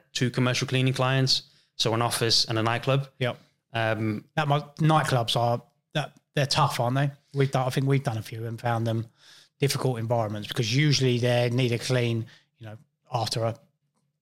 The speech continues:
Speaker 2: a party, e-,
Speaker 1: Yeah.
Speaker 2: effectively on a large scale. How did,
Speaker 1: Yeah.
Speaker 2: how did you find doing them?
Speaker 1: It's, it's tough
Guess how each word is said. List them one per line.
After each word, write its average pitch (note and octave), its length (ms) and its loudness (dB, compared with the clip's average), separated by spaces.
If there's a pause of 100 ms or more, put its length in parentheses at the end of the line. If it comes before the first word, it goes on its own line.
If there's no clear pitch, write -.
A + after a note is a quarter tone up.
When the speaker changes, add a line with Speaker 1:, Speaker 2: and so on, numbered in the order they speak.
Speaker 2:
a - 60 -10
party, D3 340 2
e-, A2+ 80 -2
Speaker 1:
Yeah. B2+ 340 2
Speaker 2:
effectively C3+ 560 2
on D3+ 180 2
a C#3+ 60 2
large C#3 320 2
scale. A#2+ 400 0
How B2+ 80 2
did, C3+ 120 0
Speaker 1:
Yeah. D3 80 4
Speaker 2:
how D#3+ 120 4
did C3+ 140 4
you C3+ 80 2
find B2 340 0 (320)
doing B2 160 2
them? C3+ 220 2 (1120)
Speaker 1:
It's, B2+ 320 -2
it's C#3 200 -2
tough - 320 -4